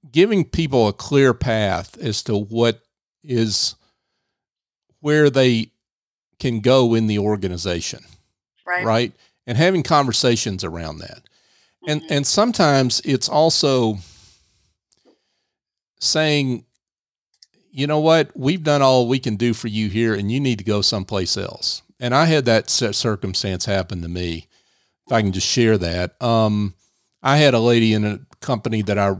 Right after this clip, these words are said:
Speaker 1: um, ran smaller company, fifteen employees, and she was the, um, person at the front desk. And given what we did, there was no place for her to go.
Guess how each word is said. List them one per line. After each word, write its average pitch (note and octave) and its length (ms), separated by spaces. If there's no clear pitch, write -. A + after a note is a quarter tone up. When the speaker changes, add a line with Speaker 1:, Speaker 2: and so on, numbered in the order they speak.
Speaker 1:
um, G2 480
ran A2 380
smaller A#2 420
company, G#2+ 440
fifteen A2+ 500
employees, G2+ 720
and A2 440
she - 260
was D3+ 180
the, A2 200
um, A#2 440
person C#3 380
at A2+ 120
the - 60
front B2+ 240
desk. - 520
And B2 640
given C#3+ 320
what C3 180
we A2 140
did, C3 540
there C3+ 120
was C3+ 160
no C3+ 140
place C3 280
for A2+ 140
her A2 120
to G2 60
go. B2 520